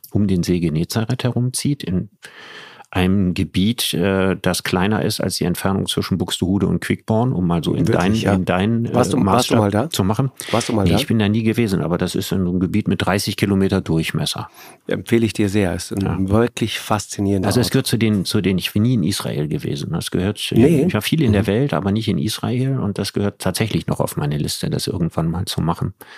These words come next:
Speaker 1: Da
Speaker 2: Ja,
Speaker 1: gibt's ja
Speaker 2: wirklich
Speaker 1: ganze, ganze
Speaker 2: faszinierend.
Speaker 1: Reihe, äh, von Gründen und f-, sicherlich
Speaker 2: Ja.
Speaker 1: viele
Speaker 2: Ja.
Speaker 1: Motive. Aber das Interessante ist eben, es ist ein ganz kleines Gebiet,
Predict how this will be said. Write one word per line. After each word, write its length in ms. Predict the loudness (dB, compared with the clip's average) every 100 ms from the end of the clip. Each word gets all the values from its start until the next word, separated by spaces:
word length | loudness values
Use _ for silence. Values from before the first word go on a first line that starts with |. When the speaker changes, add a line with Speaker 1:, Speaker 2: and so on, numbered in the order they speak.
| -16 -4
Speaker 1:
Da 80 | 0
Speaker 2:
Ja, 40 |
Speaker 1:
gibt's 220 | 2 2
ja 60 | 2
Speaker 2:
wirklich 100 | 2
Speaker 1:
ganze, 160 | 2
ganze 300 | 2 2 2 2
Speaker 2:
faszinierend. 420 | 2 2 0 -2
Speaker 1:
Reihe, 100 | -4
äh, 20 |
von 200 | -2 -4
Gründen 440 | -2 -2 -2 -6 -8
und 80 | -4
f-, 280 | -6 -6 -12 -10
sicherlich 360 | -4 -2 -2 -4
Speaker 2:
Ja. 60 | -4
Speaker 1:
viele 260 | 0 2
Speaker 2:
Ja. 60 | 2
Speaker 1:
Motive. 460 | 0 -2 -2 -2 -4 _ -14 -14 -14 -14 -14 -2
Aber 120 | 2
das 180 | 2 2
Interessante 560 | 2 0 0 0 2 2
ist 180 | 2
eben, 180 | 2 2
es 60 | 2
ist 60 | 2
ein 40 |
ganz 240 | 2 0 0
kleines 340 | 2 2 0
Gebiet, 460 | 0 0 0 0 -4